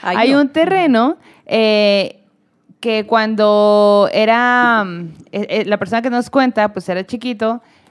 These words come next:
Speaker 2: pues dice, "No, pues la neta es que pues era un terreno bien grande,
Speaker 1: Ujú.
Speaker 2: alberca y todo el trip", pero siempre había pedos, o sea, como que era un momento en el que la familia la estaba pasando mal, de que un tío dice estaba divorciando,
Speaker 1: Ujú.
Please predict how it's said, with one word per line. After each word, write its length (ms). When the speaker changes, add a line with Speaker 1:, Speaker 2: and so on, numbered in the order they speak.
Speaker 2:
pues 180
dice, 280
"No, 260
pues 160
la 100
neta 220
es 100
que 140
pues 160
era 140
un 40
terreno 300
bien 220
grande, 600
Speaker 1:
Ujú. 80
Speaker 2:
alberca 720
y 60
todo 180
el 160
trip", 360
pero 540
siempre 400
había 200
pedos, 440
o 80
sea, 160
como 280
que 340
era 240
un 100
momento 500
en 220
el 160
que 100
la 120
familia 680
la 160
estaba 320
pasando 340
mal, 320
de 100
que 140
un 160
tío 160
dice 160
estaba 280
divorciando, 1200
Speaker 1:
Ujú. 80